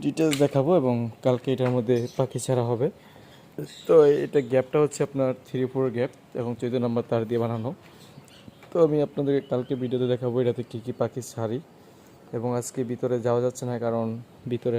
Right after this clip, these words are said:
আপনার ফ্লোরে নেট ফিনিশিং দেওয়া আছে, এই জন্য। তো আপনারা অবশ্যই ডিটেলস জানতে হলে অবশ্যই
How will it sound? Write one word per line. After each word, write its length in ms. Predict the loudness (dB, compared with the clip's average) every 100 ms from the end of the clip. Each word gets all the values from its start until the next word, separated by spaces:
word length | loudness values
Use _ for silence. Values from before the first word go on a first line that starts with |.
| -2
আপনার 240 | -4 -4 -6 -14 -20 -20 -20 -20 -20 -20 -20 -20 -20 -20 -20 -20 -20 -20 -20 -20 -20 -14
ফ্লোরে 400 | -2 2 4 2 0 -2 -14 -6
নেট 140 | -4 -4
ফিনিশিং 280 | -4 -4 -4 -2
দেওয়া 140 | -2 -2
আছে, 100 | -6
এই 40 | -6
জন্য। 160 | -6 -8 -10 -16 -20 -20 -20 -20 -20 -20 -20 -16 -6
তো 80 | -4 -2 -4 -8 -14 -20 -20 -20 -20 -20 -20 -10
আপনারা 260 | -6 2 4 4
অবশ্যই 320 | 2 -2 -2 -2
ডিটেলস 280 | -2 -2 0 0
জানতে 220 | 0 0 4
হলে 100 | 4
অবশ্যই 360 | 4 0 -4 -4